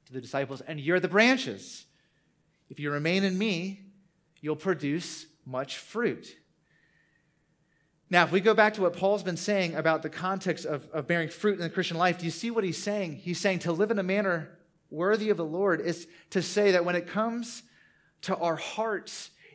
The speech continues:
and our behaviors and the gospel, the human heart was never meant to be a reservoir of the gospel. It wasn't meant to be a reservoir. It's, it, it's meant to be a river for the gospel.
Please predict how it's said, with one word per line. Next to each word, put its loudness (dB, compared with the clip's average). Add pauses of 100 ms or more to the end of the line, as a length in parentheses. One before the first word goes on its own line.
and -4
our 4
behaviors 0
and -4
the -2
gospel, 0 (960)
the 4
human 4
heart 2
was 0
never 6
meant 4
to 0
be 4
a 8
reservoir 6
of -6
the -12
gospel. -12 (1600)
It -4
wasn't 0
meant -4
to -2
be 0
a 0
reservoir. 0
It's, -2
it, -2
it's -6
meant 0
to -4
be 0
a 4
river 2
for -2
the -10
gospel. -14